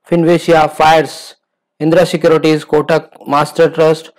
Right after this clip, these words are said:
Paytm, एसएएस ऑनलाइन, एसएमसी, सेमको, ट्रेडस्मार्ट, ट्रस्टलाइन, Zebu, Zerodha, ये अलग-अलग ब्रोकर्स अवेलेबल हैं।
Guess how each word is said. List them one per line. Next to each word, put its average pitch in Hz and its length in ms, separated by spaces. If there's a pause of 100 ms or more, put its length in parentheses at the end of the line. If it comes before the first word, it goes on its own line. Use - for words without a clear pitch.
(260)
Paytm, 160 480
एसएएस 165 440
ऑनलाइन, 147 440 (340)
एसएमसी, 165 800
सेमको, 175 840 (180)
ट्रेडस्मार्ट, 170 540 (160)
ट्रस्टलाइन, 165 560
Zebu, 160 500 (100)
Zerodha, 151 400 (360)
ये 208 120
अलग-अलग 180 460
ब्रोकर्स 170 380
अवेलेबल 127 540
हैं। 117 160